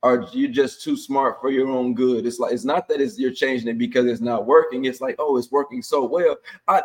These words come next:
bet that they're gonna try to make an adjustment here. But before they do, I'm gonna make my," you get what I'm saying? It's like,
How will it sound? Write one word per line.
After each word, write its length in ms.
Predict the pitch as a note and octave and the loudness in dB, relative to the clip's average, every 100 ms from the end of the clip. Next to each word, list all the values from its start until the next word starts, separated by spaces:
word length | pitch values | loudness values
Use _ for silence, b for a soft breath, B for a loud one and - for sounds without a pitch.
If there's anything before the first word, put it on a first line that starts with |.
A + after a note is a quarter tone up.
| C3 | 2
bet 160 | C3 | 0
that 160 | B2+ A#2+ | 0 2
they're 160 | F3 | 2
gonna 180 | C#3 C3 | 2 -2
try 180 | B2 C3+ | 0 2
to 80 | B2+ | 2
make 200 | C3 B2 | 2 0
an 80 | C3 | -4
adjustment 480 | A#2+ C3+ C3+ C#3+ | 0 -2 0 -2
here. 240 | F#3 G#3 - | 2 2 0
But 200 | B2+ B2 | -2 -6
before 320 | - D#3+ C#3 | -8 -2 0
they 200 | - A3+ | 0 -4
do, 340 | D3+ C3+ D3+ | -4 -2 4
I'm 180 | G3+ D3+ | 4 4
gonna 280 | C#3+ C#3+ C3 b b - | -4 -4 -6 b b 2
make 240 | E3 E3 | 2 2
my," 80 | G3 - | -2 -2
you 100 | A3 | -2
get 160 | A3+ A3 | 0 6
what 80 | G#3+ | 6
I'm 140 | G#3 | 4
saying? 260 | G3+ G3+ G3+ | 0 -2 -2
It's 140 | F#3 | -2
like, 180 | F3+ | -2